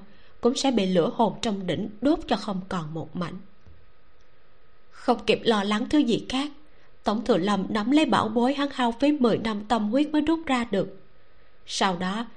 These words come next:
lấy giải trĩ kiếm chém xuống. Keng một tiếng, Diệt Linh Đỉnh đau thương bất nhập lúc này không thể cãi lời chủ nhân.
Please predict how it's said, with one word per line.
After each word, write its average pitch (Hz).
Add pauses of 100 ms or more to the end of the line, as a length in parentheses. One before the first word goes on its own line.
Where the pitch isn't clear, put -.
(200)
lấy 247
giải 240
trĩ 202
kiếm 262
chém 277
xuống. 294 (1700)
Keng 302
một -
tiếng, 262 (560)
Diệt 240
Linh 294
Đỉnh 254
đau 262
thương 240
bất 339
nhập 247
lúc 349
này 220
không 214
thể 196
cãi 196
lời 233
chủ 170
nhân. 269